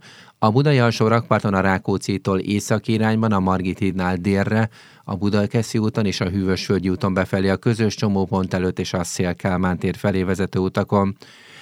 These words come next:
Telítettek a sávok a Hungária körgyűrűn és a Nagykörúton a nagyobb csomópontok közelében, a Kiskörúton az Asztória felé mindkét irányból, az Andrássy úton az Erzsébet tér előtt,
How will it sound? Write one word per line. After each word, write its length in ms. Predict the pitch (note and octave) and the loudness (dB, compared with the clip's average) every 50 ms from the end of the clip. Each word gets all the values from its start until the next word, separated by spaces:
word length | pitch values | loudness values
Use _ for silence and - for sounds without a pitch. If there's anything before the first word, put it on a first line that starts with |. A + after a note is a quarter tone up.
| - - | -20 -6
Telítettek 480 | - - B2+ A#2 - A#2+ A2+ - A#2 - | 0 2 2 2 2 0 0 0 0 -2
a 40 | A#2+ | -2
sávok 380 | G#2+ - A#2+ A#2 A2 G#2+ G#2 - | 0 0 2 2 2 0 0 0
a 120 | A2 G2+ | 0 0
Hungária 600 | G2 G2+ G#2 G#2 G2+ G2 G2 F#2+ F#2 F#2+ F#2 F2+ | 2 2 0 2 2 4 4 4 4 4 2 0
körgyűrűn 580 | - - A2+ G#2+ G2+ F#2+ G2+ G2+ G2 F#2+ F#2+ F#2+ | 0 0 0 0 0 0 0 0 2 2 2 2
és 180 | F#2+ F#2+ - | 0 0 0
a 80 | - G2+ | -2 -2
Nagykörúton 640 | F#2+ G2 F#2+ - - G2+ G2 G2+ G2 F#2+ - G2+ G2 | 0 0 -2 -2 -2 -2 -2 0 0 0 -2 0 0
a 120 | G2 F#2+ F#2 | 2 2 2
nagyobb 340 | F2+ F#2 F#2+ E2+ F#2+ F2 | 2 0 0 0 -2 -4
csomópontok 580 | - - G2+ G2 F#2+ F2+ - G2+ F#2 - G2 - | -4 -4 -2 -2 -2 -2 -2 -4 -4 -4 -4 -4
közelében, 680 | - A2+ G#2 G#2+ G#2 G#2 G#2 G#2 G2 G#2 G#2 G#2 G2+ - - - - - - - - _ | -2 -2 0 0 2 2 2 2 2 2 2 2 0 -2 -6 -12 -20 -20 -20 -20 -12 _
a 120 | - G2+ | -6 -6
Kiskörúton 680 | - - - G#2+ - - - A2+ G#2+ A2 A2+ A2+ - A#2+ | -4 0 0 0 0 0 0 0 2 2 2 0 2 2
az 140 | A2 G2+ F#2 | 2 2 0
Asztória 720 | - - G2+ G2 - - - - G2+ F#2+ F#2 F#2 F#2 F2+ | 0 -2 -2 -2 -2 -4 -4 -2 0 2 2 2 0 0
felé 300 | - - G2 F#2 F#2+ F#2 | 0 0 -2 0 0 0
mindkét 480 | F#2 G2 G2+ G2+ G2 - - G#2+ G#2 - | 2 2 2 0 0 0 0 -2 0 0
irányból, 600 | A2 G#2 G#2 G#2 G#2 G#2 G#2 A2 A2 A2+ A2+ G#2+ - | 0 0 2 2 2 2 2 2 2 2 0 -2 -2
az 180 | - A2 A2 B2 | -2 -2 -2 0
Andrássy 460 | - C#3+ C#3 C3 A#2+ A2 G#2+ - A2+ | 2 2 2 4 2 2 2 2 0
úton 220 | G#2 G2+ - G2+ | 0 0 0 0
az 140 | G2 G2 G#2+ | 0 0 0
Erzsébet 540 | A#2 C3+ C3 A#2 A2 A2+ A2 G2+ G#2+ G2+ - | 0 0 0 0 0 0 2 2 2 0 0
tér 200 | - G#2 G2 G2 | 0 0 0 2
előtt, 360 | G2 F#2+ F#2+ F#2+ F2 - - | 2 2 2 2 0 -2 -8